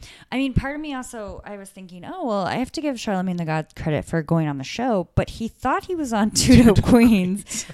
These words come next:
Speaker 1: So I take it back. But I wonder if he consulted with anyone. No, like, that was his genuine response. Okay.
Speaker 2: Yeah.
Speaker 1: All right.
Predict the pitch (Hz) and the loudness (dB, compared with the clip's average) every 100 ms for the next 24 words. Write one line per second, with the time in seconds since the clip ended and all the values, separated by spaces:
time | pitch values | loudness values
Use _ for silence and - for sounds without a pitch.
0 | - - 302 294 294 269 302 339 349 240 | -16 -6 -2 0 2 0 -2 -4 -4 -2
1 | 208 196 196 202 269 254 214 180 151 127 | 2 4 4 0 -2 -8 -8 -10 -12 -18
2 | - - - - - - _ _ - 240 | -20 -20 -20 -20 -20 -20 _ _ -4 -4
3 | - 254 294 370 349 302 - 220 170 - | 0 0 0 0 -2 -4 -6 -6 -6 -4
4 | 226 302 403 403 440 440 440 440 - 415 | -4 -4 -6 -6 -6 -8 -8 -8 -2 -2
5 | 508 254 202 208 240 254 - 359 269 233 | 0 -2 -4 -6 -6 -6 -8 -14 -10 -8
6 | 220 226 233 233 - 240 226 175 185 - | -8 -8 -8 -10 -12 -12 -10 -10 -12 -10
7 | - 185 277 110 185 - - 220 254 240 | -2 0 2 -2 -4 -16 -12 -8 -6 -6
8 | 202 - | -8 -12